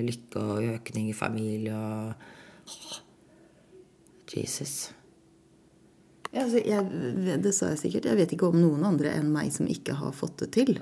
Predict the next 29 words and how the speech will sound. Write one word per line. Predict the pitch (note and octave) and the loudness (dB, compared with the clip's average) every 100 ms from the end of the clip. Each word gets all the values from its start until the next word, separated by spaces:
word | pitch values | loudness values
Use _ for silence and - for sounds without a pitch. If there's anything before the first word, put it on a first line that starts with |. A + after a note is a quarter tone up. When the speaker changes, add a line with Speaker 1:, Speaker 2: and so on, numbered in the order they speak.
| - | -4
Speaker 1:
Mm. | C#3 B2+ B2 - F#3 | -2 -2 -2 -2 4
Nei, | A3 D#4 | 4 4
Speaker 2:
Altså, | - A3 C#4+ | 4 6 8
Speaker 1:
det | |
er | |
nettopp | G3+ G3+ | 10 10
Speaker 2:
at | G3 | 12
jeg, | |
Speaker 1:
det | F#3 | 12
da, | B3+ C#4 - | 10 8 2
ikke | A#3 | 4
sant? | A#3 A#3+ | 8 10
Speaker 2:
altså, | A#3+ | 10
jeg | A#3 | 10
vet | A3 G3 F#3 | 8 6 4
om | F#3+ F#3 - - | 6 4 2 4
ei | F#3+ G#3+ | 6 6
som | G#3+ G3+ G3 F#3+ | 6 4 4 6
har, | F#3+ F#3 F3+ | 6 6 6
Speaker 1:
Mm. | F#3+ F#3 | 8 8
Speaker 2:
øh, | F3 E3 E3+ G#2+ F3+ | 8 4 0 2 2
gjort | F3 | 4
eggdonasjon, | F#3+ D#3 D3+ D3+ D3 D#3+ E3 E3 D#3+ | 2 2 2 0 0 4 4 4 2
øh, | D#3+ D#3+ D#3+ E3 D#3+ F#3+ | 0 0 -2 0 2 4
som | F#3 E3+ | 4 4
jeg | |
Speaker 1:
Mm. | E3 | 2
Speaker 2:
sikkert | E3+ | 2
sa, | E3 | 2